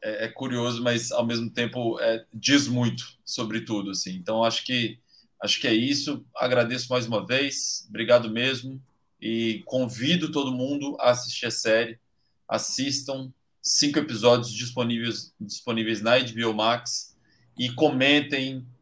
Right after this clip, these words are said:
é, compartilhem, convidem as pessoas a assistir, sigam a, a Clarion Filmes nas redes, no Instagram,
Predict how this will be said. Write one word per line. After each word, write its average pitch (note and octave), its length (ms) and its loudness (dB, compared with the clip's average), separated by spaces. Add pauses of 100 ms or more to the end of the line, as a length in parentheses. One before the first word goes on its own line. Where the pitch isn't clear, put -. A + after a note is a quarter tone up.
(100)
é, A2+ 240 4
compartilhem, C3 1160 -4
convidem C3 480 -2
as C3 80 -2
pessoas A#2+ 340 -8
a A#2+ 40 -4
assistir, A#2+ 640 -4 (440)
sigam C#3+ 540 4
a, A#2+ 640 6
a A2+ 60 0
Clarion B2 380 2
Filmes B2 520 -4
nas A2+ 240 -2
redes, B2 380 -2
no A#2+ 80 -4
Instagram, A#2+ 580 0